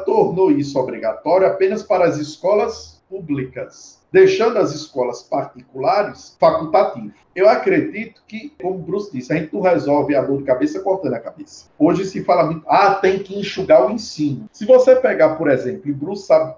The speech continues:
melhor do que eu, porque ele tem muito contato com o pessoal de Portugal, se você pegar a grade curricular de um jovem de quinze anos em Portugal,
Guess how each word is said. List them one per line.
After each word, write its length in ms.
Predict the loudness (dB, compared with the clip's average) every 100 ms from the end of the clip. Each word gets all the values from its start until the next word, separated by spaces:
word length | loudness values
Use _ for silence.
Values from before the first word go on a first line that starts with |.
| -8
melhor 340 | -2 -2 -4
do 60 | -8
que 160 | -4
eu, 100 | -2 -2
porque 140 | -4
ele 120 | -8 -8
tem 120 | -12
muito 260 | -12 -16 _
contato 560 | -14 -6 -2 -2 -4 _
com 60 | -12
o 40 |
pessoal 480 | -2 0 0 0 0
de 60 | -2
Portugal, 840 | 0 0 0 0 4 4 2 -8 _
se 160 | -10 -2
você 360 | 0 4 4
pegar 440 | 4 0 4 4 4
a 140 | 2
grade 400 | 4 4 2 0
curricular 760 | -8 -10 -6 2 6 6 2 -8
de 80 | -14
um 160 | -12 -2
jovem 400 | 2 2 0 -4
de 100 | -6
quinze 360 | -6 -8 -2
anos 180 | -4 -4
em 80 | -8
Portugal, 720 | -2 -2 -2 0 0 0